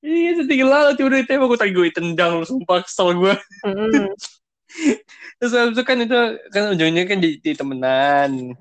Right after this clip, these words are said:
Speaker 1: Terus soalnya, terus akhirnya dia putus, terus dia putus sama, ya, itunya, pacarnya. Nah, dia ngomongnya, dia sampai ngomong gini, "Gue, apa namanya, eh, move on harus
Speaker 2: Ngomongnya
Speaker 1: tahu,
Speaker 2: emang
Speaker 1: anjing."
Speaker 2: beneran
Speaker 1: Apa?
Speaker 2: sayang, anjir.
Speaker 1: Apa lu pacarnya cuma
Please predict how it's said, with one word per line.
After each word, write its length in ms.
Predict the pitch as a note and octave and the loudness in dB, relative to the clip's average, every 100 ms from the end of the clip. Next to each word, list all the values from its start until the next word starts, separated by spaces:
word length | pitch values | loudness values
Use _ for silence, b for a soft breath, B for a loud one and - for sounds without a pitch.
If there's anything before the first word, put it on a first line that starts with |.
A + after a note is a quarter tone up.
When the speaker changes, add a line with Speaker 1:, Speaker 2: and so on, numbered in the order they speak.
| - | -18
Speaker 1:
Terus 120 | - D3 | -10 -2
soalnya, 240 | D3 D3+ | 0 0
terus 80 | F#3 | 0
akhirnya 320 | D#3+ E3+ F#3 | 0 0 -2
dia 40 | F3+ | -2
putus, 400 | F#3 - _ F#3+ | -6 -10 _ -14
terus 300 | - F#3+ F#3+ | -14 -18 -8
dia 120 | F#3+ - | -8 -6
putus 520 | G3 - G#3+ G3+ G3 - | -8 -6 -4 -2 -2 -2
sama, 600 | E3+ D3+ D3 D3 D3 - | 0 2 2 4 2 0
ya, 160 | C3+ C3 | -2 -2
itunya, 320 | C3+ E3+ E3 D#3 | 0 0 0 0
pacarnya. 720 | D3 D#3 D#3+ D3+ D3+ D3+ C#3+ | 2 2 2 2 4 2 0
Nah, 560 | B2 A2 G2+ F2+ C2 - _ b b - | -2 -2 -2 -6 -10 -16 _ b b -6
dia 80 | D3 D3+ | 0 0
ngomongnya, 400 | C#3+ C#3+ D#3+ E3 D#3 | 0 0 0 -2 -2
dia 100 | E3+ | -4
sampai 160 | D#3+ C#3 | -4 -8
ngomong 200 | C#3 C#3+ | -6 -6
gini, 320 | D#3+ E3 D3+ | -4 -2 -2
"Gue, 160 | C#3 E3+ | 0 2
apa 320 | D#3+ D#3 F3+ | 4 2 0
namanya, 320 | F3 F3 F#3 - _ _ _ _ _ - _ - | -2 0 -4 -6 _ _ _ _ _ -20 _ 0
eh, 380 | C3+ B2 B2+ B2 | 2 4 4 2
move 240 | C3 C3+ B2+ | 0 -4 0
on 160 | G#3+ | 2
harus 160 | D#3 - | 2 0
Speaker 2:
Ngomongnya 240 | D4 - C#4 | 0 2 2
Speaker 1:
tahu, 40 | |
Speaker 2:
emang 120 | G#3+ G3+ | 2 2
Speaker 1:
anjing." 160 | G#3 | 2
Speaker 2:
beneran 300 | G#3 G#3+ G#3 | 2 0 0
Speaker 1:
Apa? 160 | G#3 G#3+ | 0 2
Speaker 2:
sayang, 400 | G#3 A#3+ D4 C4 A3 | 4 4 2 0 -2
anjir. 280 | A3 B3 C#4+ | 0 2 2
Speaker 1:
Apa 140 | G3+ G#3 | 2 0
lu 200 | F3+ D3 - | 0 -4 -4
pacarnya 480 | C#3+ - C#3 | -4 -2 -2
cuma 40 | C#3+ | -2